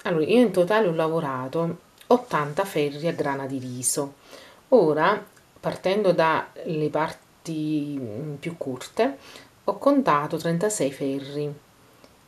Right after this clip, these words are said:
e ho messo un segnapunti. Ho contato trentasei ferri anche da quest'altro lato e ho messo sul trentaseiesimo ferro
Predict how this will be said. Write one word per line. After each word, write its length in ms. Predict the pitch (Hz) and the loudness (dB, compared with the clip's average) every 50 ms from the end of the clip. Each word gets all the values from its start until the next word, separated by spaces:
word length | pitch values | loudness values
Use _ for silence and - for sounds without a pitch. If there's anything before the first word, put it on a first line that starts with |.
| _ _ _ _ _ _ _ _ - | _ _ _ _ _ _ _ _ -2
e 240 | - 175 156 - - | -2 0 0 0 0
ho 100 | - 196 | -2 0
messo 500 | 208 180 151 151 151 - - - 160 - - | 0 0 0 0 -2 -2 -2 -2 -2 -2 -4
un 100 | 160 151 | -4 -4
segnapunti. 880 | 151 - 156 147 143 139 135 - 131 135 131 131 135 135 - 156 147 - - | -4 -4 -6 -6 -6 -8 -8 -8 -8 -8 -8 -8 -10 -10 -8 -10 -8 -6 -4
Ho 120 | 185 185 | -6 -6
contato 400 | - 160 147 143 147 143 143 135 | -4 -6 -6 -4 -4 -6 -6 -6
trentasei 480 | - 151 147 143 - 143 139 - 151 143 | -10 -10 -10 -8 -8 -6 -4 -4 -4 -4
ferri 300 | - 156 147 139 135 139 | -4 -4 -6 -6 -6 -8
anche 180 | 135 131 - | -10 -12 -12
da 100 | 120 120 | -12 -12
quest'altro 540 | 123 135 135 - - 131 131 - - 143 143 | -10 -10 -10 -10 -10 -10 -10 -10 -8 -6 -6
lato 540 | 139 127 117 123 123 131 - 214 233 - - - | -6 -6 -8 -10 -6 -2 2 2 2 2 0 2
e 80 | 294 | 2
ho 60 | 302 | 2
messo 360 | 254 160 143 147 143 - - 143 | 2 2 0 -2 -4 -6 -8 -8
sul 180 | - 165 165 | -8 -8 -10
trentaseiesimo 760 | - 160 151 147 147 151 - - 180 139 127 - - 180 277 320 | -8 -8 -8 -6 -6 -6 -2 0 0 0 -2 -2 -4 -4 -4 -4
ferro 680 | 311 - 147 139 139 143 143 139 135 143 147 147 - | -4 -4 -4 -2 -2 -2 -4 -4 -6 -8 -8 -8 -8